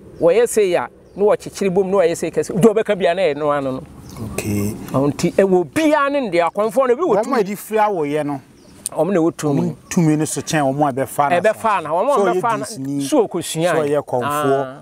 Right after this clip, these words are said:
Speaker 2: so ɔyɛ diifoɔ.
Speaker 1: Ɔyɛ diifoɔ.
Speaker 2: Okay.
Speaker 1: Ɛwɔ diifoɔ bi, obi wɔ hɔ no a yɛwoo no no. Na Wɔwo ne, yɛwo ne ketekete na ɔtumi ka nsɛm,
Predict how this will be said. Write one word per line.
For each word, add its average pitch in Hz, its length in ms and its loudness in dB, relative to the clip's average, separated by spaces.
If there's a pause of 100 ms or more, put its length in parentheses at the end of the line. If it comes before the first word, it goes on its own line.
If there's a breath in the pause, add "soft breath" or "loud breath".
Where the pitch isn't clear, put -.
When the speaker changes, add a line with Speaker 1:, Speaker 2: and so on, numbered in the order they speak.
Speaker 2:
so - 160 -2
ɔyɛ 151 200 2
diifoɔ. 123 640 0
Speaker 1:
Ɔyɛ 151 240 2
diifoɔ. 135 540 -2
Speaker 2:
Okay. 107 500 -2
Speaker 1:
Ɛwɔ 185 340 4
diifoɔ 220 380 2
bi, 214 60 2
obi 208 160 2
wɔ 269 60 4
hɔ 240 140 0
no 233 60 -2
a 220 40 2
yɛwoo 180 460 0
no 135 180 -2
no. 120 180 -8 (880 loud breath)
Na 247 260 4 (520)
Wɔwo 220 260 4
ne, 208 100 4
yɛwo 196 260 2
ne 233 80 -2
ketekete 185 500 -4
na 233 140 0 (120)
ɔtumi 190 540 0 (100)
ka 254 120 0 (100)
nsɛm, 226 320 -2